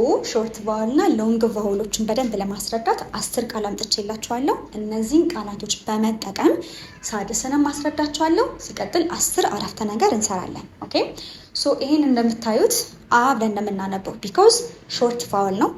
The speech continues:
እንዴት አወቅን ሾርት ቫውል እናቱን? Because the word is a C V C word.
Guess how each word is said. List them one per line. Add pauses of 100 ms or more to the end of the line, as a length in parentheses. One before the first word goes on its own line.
እንዴት
አወቅን
ሾርት
ቫውል
እናቱን? (300)
Because
the
word
is
a
C
V
C
word.